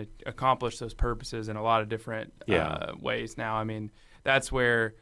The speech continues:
Speaker 1: there's a, there in the last few years you've seen people say, "Well, our robo advisor is gonna replace financial advisors." I think you could make that argument for younger people, is that ma-, yes, because they'll ask you four, the same four or five questions every,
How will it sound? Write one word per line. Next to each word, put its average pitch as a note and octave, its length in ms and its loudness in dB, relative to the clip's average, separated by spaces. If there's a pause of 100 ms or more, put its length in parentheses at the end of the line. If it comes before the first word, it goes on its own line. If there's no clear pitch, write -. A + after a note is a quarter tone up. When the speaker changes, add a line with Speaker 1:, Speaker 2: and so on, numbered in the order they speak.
(160)
Speaker 1:
there's A#2+ 200 4
a, C3 80 4
there C3 340 4
in B2 200 -2
the A#2+ 60 0
last A#2+ 300 4
few A#2+ 140 0
years A2+ 260 0
you've A2+ 100 -8
seen A2+ 220 -4
people A2+ 260 -6
say, A#2 220 0
"Well, A2+ 480 2
our A#2+ 160 4
robo A#2 380 4
advisor A2+ 400 2
is A2 120 -6
gonna A2+ 260 -2
replace A2+ 420 -4
financial A2+ 360 -2
advisors." A#2 540 2 (1120)
I C3+ 120 6
think E3+ 320 0
you D#3 80 2
could C#3 120 2
make C3 200 4
that B2 140 0
argument A2+ 420 2
for C3 100 -8
younger B2+ 400 -6
people, - 420 -12
is A#2 140 -6
that A2+ 300 0
ma-, C3 200 -2
yes, A#2 380 0
because B2+ 300 0
they'll C3 160 2
ask C#3 280 4
you B2+ 100 -4
four, C3+ 280 0
the A#2 120 -4
same C3 260 2
four C3 180 2
or A#2+ 60 2
five B2 300 4
questions A2 440 -4
every, A2 260 -4